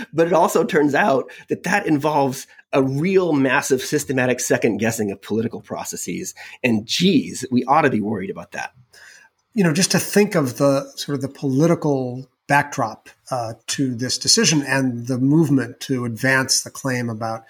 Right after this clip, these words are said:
Speaker 2: uh, non-delegation, uh, as more prominent in, um, American constitutional law and history than you would think.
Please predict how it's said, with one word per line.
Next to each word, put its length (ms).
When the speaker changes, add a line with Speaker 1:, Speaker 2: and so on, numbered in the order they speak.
Speaker 2:
uh, 140
non-delegation, 960
uh, 180
as 600
more 240
prominent 640
in, 440
um, 260
American 340
constitutional 1000
law 220
and 80
history 360
than 460
you 220
would 160
think. 340